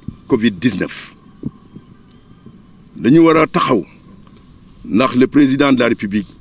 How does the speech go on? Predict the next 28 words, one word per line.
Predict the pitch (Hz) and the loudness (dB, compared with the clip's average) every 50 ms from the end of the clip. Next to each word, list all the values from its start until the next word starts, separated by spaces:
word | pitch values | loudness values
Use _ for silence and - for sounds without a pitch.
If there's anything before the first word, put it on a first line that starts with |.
| - - - - - - - - - - - - - - - | -20 -20 -20 -20 -20 -20 -20 -20 -20 -20 -20 -20 -20 -12 -4
am | - 127 127 | -2 0 0
na | 131 135 143 - | 0 0 -2 -2
ay | 135 135 123 | -2 -2 0
gestes | 107 117 143 131 - - 127 | 0 -2 -2 -2 -4 -4 0
yi | 131 147 | 2 2
nga | 151 | 2
xam | 143 - 127 123 | 0 -2 -2 0
ne | 127 117 | 0 2
wax | 120 107 92 95 104 127 156 147 | 2 0 -2 -2 -4 -4 -2 0
na | 151 139 | 0 0
ko | - 120 - - - - - - - - - - - - - - - - - - - - - - - - | 0 -4 -8 -8 -12 -20 -20 -20 -20 -20 -20 -20 -20 -20 -20 -20 -20 -20 -20 -20 -20 -20 -20 -20 -14 -8
te | - 101 | -4 -2
dañu | 104 120 123 139 143 | 2 4 4 4 6
war | 139 135 127 | 4 4 2
a | 127 127 | 2 0
def | 117 107 143 135 - - - - - - | 0 0 -2 -2 -4 -10 -18 -18 -16 -14
geste | 92 82 85 110 147 175 160 - - 160 | -12 -10 -6 -2 -2 -2 -2 -2 0 2
yooyu | 143 135 123 113 104 101 101 117 - - - - - - - - - - - - - - - - - - | 4 4 4 4 2 2 -2 -4 -10 -20 -20 -20 -20 -20 -20 -20 -20 -20 -20 -20 -20 -20 -20 -12 -4 -2
ndax | 98 123 123 - 123 113 - - - - | -2 -2 -2 -2 -4 -4 -4 -4 -6 -6
experts | 147 - - - 165 143 131 123 | -6 -6 -4 -2 0 2 2 4
yi | 123 127 127 | 4 4 4
ñoom | 120 120 127 120 | 4 4 2 2
tamit | - 117 110 120 110 113 | 0 0 -2 -2 -4 -6
wax | 104 95 113 113 107 | -6 -6 -6 -4 0
nañ | 123 131 131 139 - | 2 2 4 2 2
ko | - 139 107 - - - - - - _ _ _ - - - - - _ _ - - - - - - - - | 2 0 0 -2 -4 -16 -20 -20 -20 _ _ _ -20 -20 -20 -20 -20 _ _ -20 -20 -20 -20 -20 -20 -16 -10
ci | - 117 | -8 -4
discipline, | 101 113 147 - - 147 - 135 139 139 143 139 131 | 0 0 0 2 2 0 2 2 4 4 4 2 0